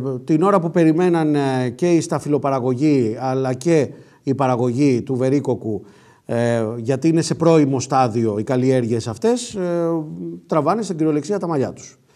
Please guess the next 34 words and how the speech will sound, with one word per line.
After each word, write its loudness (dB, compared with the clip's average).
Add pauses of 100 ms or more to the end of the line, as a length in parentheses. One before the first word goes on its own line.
(480)
Και 2
θέλω 2
να 0
σας 2
ρωτήσω 2
το 0
εξής. -2 (160)
Είκοσι 0
πέντε 0
είκοσι 0
έξι -2
Μαρτίου, 2
λοιπόν, 2
είχαμε -4
το -6
περιστατικό, -4
είχαμε -4
τις -8
ακραίες -2
αυτές, -4 (440)
ε, 2
θερμοκρασίες -2
στην -6
περιοχή. 0 (560)
Ε, 0 (280)
η 0
καταγραφή, 0
η 2
πρώτη 2
καταγραφή, -2
μαθαίνω, -2 (100)
ε, -8
έχει -6
ξεκινήσει. 0